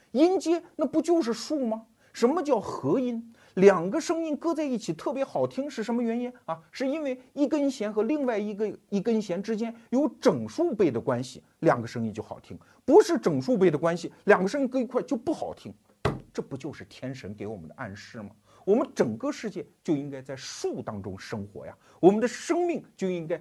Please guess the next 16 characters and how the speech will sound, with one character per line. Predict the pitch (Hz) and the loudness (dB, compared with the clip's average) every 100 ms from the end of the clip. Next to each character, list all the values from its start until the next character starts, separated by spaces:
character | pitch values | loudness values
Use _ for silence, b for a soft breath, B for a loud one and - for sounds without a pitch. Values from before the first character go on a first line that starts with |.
| B _ | B _
奉 | - 381 180 | 0 2 2
献 | 131 127 101 | -4 -8 -8
给、 | 78 - | -12 -14
祭 | - 330 | -6 -2
祀 | 185 147 | -2 -4
给 | 120 - b _ | -10 -10 b _
这 | 156 | -4
些 | 151 143 B | -4 -6 B
上 | - - 135 139 | -2 -2 0 -4
帝 | 170 | -6
给 | - 117 | -4 -6
我 | 143 82 | -4 -8
们 | 78 | -12
的 | 95 | -16
树 | - 196 110 | -14 -12 -12
啊。 | - | -14